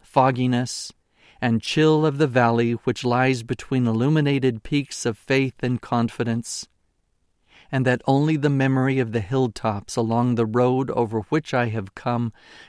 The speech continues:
coupled with the somewhat misty vision of others still ahead, has given me the courage to plod on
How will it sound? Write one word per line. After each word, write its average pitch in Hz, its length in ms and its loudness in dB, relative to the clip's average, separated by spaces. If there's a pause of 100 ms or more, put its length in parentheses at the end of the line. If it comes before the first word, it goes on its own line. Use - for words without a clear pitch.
coupled 151 380 2
with 143 180 0
the 139 100 0
somewhat 143 640 0
misty 143 480 -2
vision 131 420 0
of 120 140 -2
others 110 500 -2
still 139 380 -2
ahead, 110 500 -4 (680)
has 123 200 0
given 160 480 2
me 120 440 0 (200)
the 127 120 0
courage 131 440 0
to 120 140 -6
plod 139 480 0
on 107 420 0